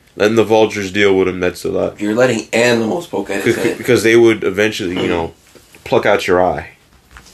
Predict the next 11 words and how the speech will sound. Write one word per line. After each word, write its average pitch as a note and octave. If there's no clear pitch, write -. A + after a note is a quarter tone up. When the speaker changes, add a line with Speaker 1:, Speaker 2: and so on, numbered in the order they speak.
Speaker 1:
You G#1+
know. G1+
Speaker 2:
So, C3
I'm E3+
saying D3+
preserve A2
every A#2+
part G#2+
of G2+
his F#2+
body. G#2